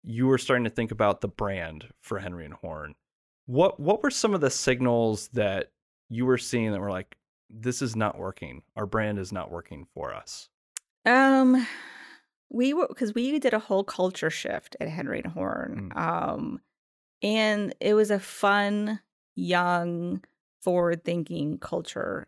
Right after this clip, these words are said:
Speaker 2: Um, it was great culture. And then, but our visuals weren't really
Speaker 1: <laughs>
Speaker 2: matching
Speaker 1: No, they
Speaker 2: with
Speaker 1: didn't.
Speaker 2: who we are with inside Henry and
Speaker 1: Yeah.
Speaker 2: Horn. And then that kind of also, our content wasn't
Speaker 1: Mm.
Speaker 2: really matching, and it wasn't consistent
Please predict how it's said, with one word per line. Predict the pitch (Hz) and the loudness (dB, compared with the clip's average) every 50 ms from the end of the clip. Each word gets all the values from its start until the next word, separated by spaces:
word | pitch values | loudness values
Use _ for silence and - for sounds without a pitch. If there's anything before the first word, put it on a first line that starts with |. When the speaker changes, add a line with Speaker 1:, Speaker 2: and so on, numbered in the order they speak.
| - - - | -12 -10 -6
Speaker 2:
Um, | 170 160 160 151 156 - - - - - - - | -4 -4 -2 -2 -4 -4 -4 -6 -8 -10 -12 -8
it | - 185 | -4 0
was | 202 214 202 - | 0 0 0 0
great | - 175 196 262 269 | 0 2 2 2 0
culture. | - - 233 339 - - - - - - - _ | -2 -2 -2 -2 -2 -2 -4 -4 -4 -6 -8 _
And | - 190 180 180 175 175 175 170 165 | -4 -2 -2 -2 -2 -2 -4 -2 0
then, | 190 185 190 180 170 170 175 175 180 185 _ _ _ _ _ _ _ _ _ _ _ - | 0 2 2 0 -2 -4 -4 -6 -8 -8 _ _ _ _ _ _ _ _ _ _ _ 0
but | 214 196 - | 0 2 4
our | - 208 202 | 4 4 4
visuals | 185 180 254 381 370 - 247 175 170 165 170 190 196 - - - - - - - _ - - - 180 | 6 6 6 6 6 4 4 4 6 6 4 4 2 -2 -4 -8 -10 -14 -20 -20 _ -20 -16 -10 -6
weren't | 175 190 214 220 196 | -2 2 2 4 4
really | 226 226 226 226 220 208 | 6 4 6 6 4 4
Speaker 1:
<laughs> | |
Speaker 2:
matching | 190 190 190 190 202 233 - - - 180 160 139 143 143 127 - - 190 | 4 4 6 4 4 4 2 2 2 2 2 0 0 -2 -4 -8 -8 -4
Speaker 1:
No, | - 117 110 101 98 104 - - | -2 0 0 0 0 -2 -2 -4
they | - 151 | -2 2
Speaker 2:
with | 190 196 185 127 - | 4 4 4 4 2
Speaker 1:
didn't. | - 147 - - - - - | -2 -4 -4 -8 -8 -4 -2
Speaker 2:
who | - 262 247 | 0 2 2
we | 226 214 196 | 4 4 4
are | 185 180 185 180 175 170 | 6 6 6 6 6 4
with | 165 156 160 - | 4 2 2 0
inside | 156 165 160 - - - - - - | -4 -4 -2 -2 -2 0 0 -2 -4
Henry | 156 - - - - - - | -6 -6 -6 -6 -8 -8 -8
and | - - | -8 -4
Speaker 1:
Yeah. | - 240 | -2 0
Speaker 2:
Horn. | 233 190 170 170 - - - 185 - _ _ _ _ _ _ _ _ _ | 2 2 2 2 0 -2 -4 -6 -10 _ _ _ _ _ _ _ _ _
And | - 196 208 208 | 0 2 4 4
then | 214 214 214 208 202 202 196 196 185 - - _ _ - | 4 4 4 4 2 2 0 -2 -4 -6 -10 _ _ -2
that | 208 208 208 | -2 -2 -2
kind | - - 294 427 427 | -2 -2 0 0 2
of | 330 233 | 2 2
also, | 175 170 175 170 - 180 175 175 170 - - - - - | 4 2 2 2 0 -2 0 0 -2 -4 -6 -10 -8 -6
our | - - | -6 -6
content | - - - 508 415 - - 208 - - - - _ _ _ _ _ _ - | -4 -4 -2 -2 -2 -2 -2 -4 -4 -4 -6 -10 _ _ _ _ _ _ 2
wasn't | 175 175 170 - - - | 2 2 2 0 -2 0
Speaker 1:
Mm. | 160 | 0
Speaker 2:
really | 170 160 160 156 156 | 2 2 2 0 0
matching, | 160 139 92 - - - - 185 190 | -2 -4 -4 -4 -4 -4 -4 -2 -2
and | 220 233 | 0 0
it | 220 | 0
wasn't | 233 240 240 277 247 247 | 0 0 0 0 0 0
consistent | - 240 214 240 - 196 - - - - - - - - | 0 -2 -2 -2 -2 -6 -6 -6 -8 -10 -10 -10 -14 -18